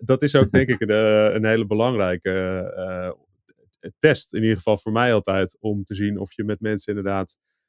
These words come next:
Speaker 1: ja, die connectie voelt. En ook a-, daaraan kun je ook aanvoelen of mensen zich op hun gemak voelen. Want dat is waar je,
Speaker 2: Ja.
Speaker 1: denk ik, het over hebt, hè. Je probeert eigenlijk direct ervoor te zorgen dat mensen, ja, volledig zichzelf kunnen zijn.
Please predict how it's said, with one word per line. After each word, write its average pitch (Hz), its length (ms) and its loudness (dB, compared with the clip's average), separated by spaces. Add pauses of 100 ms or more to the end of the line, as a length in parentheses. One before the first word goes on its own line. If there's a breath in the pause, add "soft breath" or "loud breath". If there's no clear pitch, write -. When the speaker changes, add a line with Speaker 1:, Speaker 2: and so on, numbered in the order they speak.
(160)
Speaker 1:
ja, 110 160 4
die 101 120 -2
connectie 107 500 2
voelt. 120 400 4
En 117 140 8
ook 117 200 4 (200)
a-, 117 60 2
daaraan 113 520 4
kun 117 120 0
je 110 100 4
ook 110 280 0
aanvoelen 113 560 0
of 95 120 -2
mensen 107 260 -2
zich 98 160 -6
op - 160 -6
hun 104 120 -2
gemak 120 280 0
voelen. 80 300 -12 (260)
Want 98 140 2
dat 120 100 6
is 104 80 2
waar 107 160 8
je, 110 80 10
Speaker 2:
Ja. 123 60 10
Speaker 1:
denk 110 120 2
ik, - 140 -8
het - 100 -2
over 95 180 0
hebt, 123 280 4
hè. 110 80 0
Je 135 160 4
probeert 104 460 2
eigenlijk 98 340 -2
direct 107 340 0
ervoor 101 160 -6
te 98 100 -8
zorgen 98 280 -2
dat 95 100 -6
mensen, 98 520 0 (840)
ja, 82 180 2
volledig 101 400 4
zichzelf - 420 4
kunnen 87 200 -2
zijn. 80 260 -6